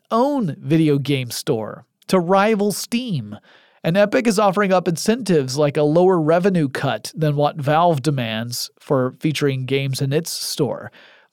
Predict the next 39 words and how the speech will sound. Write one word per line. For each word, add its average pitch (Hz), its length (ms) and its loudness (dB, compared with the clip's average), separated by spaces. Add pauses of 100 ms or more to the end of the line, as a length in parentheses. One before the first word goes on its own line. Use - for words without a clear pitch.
And 196 120 4
it's 202 160 0
also 202 380 2
offering 175 380 0
up 180 120 2
other 233 220 0
incentives. 135 560 -4 (260)
So 180 320 2 (120)
if 185 220 0
a 170 140 2
developer 170 480 2
uses 156 520 2 (100)
Epic's 165 420 -2
Unreal 170 500 2
Engine, 156 600 -2
they 147 160 2
get 139 260 -2 (140)
more 127 380 -2
bonuses 147 760 -2
for 127 440 -2 (360)
listing 139 320 -2
their 139 160 0
game 127 360 -4
in 139 280 -4
Epic's 139 340 -6
game 160 320 -2
store. - 460 -8 (680)
Now, 175 180 2
some 247 260 0
gamers 214 360 2
might 175 260 0
complain 147 480 -2
that 165 180 -4
Fortnite 160 440 2
isn't 156 440 0
a 135 300 0
quote-unquote 135 640 -2
serious 135 760 -2
game, 127 560 -2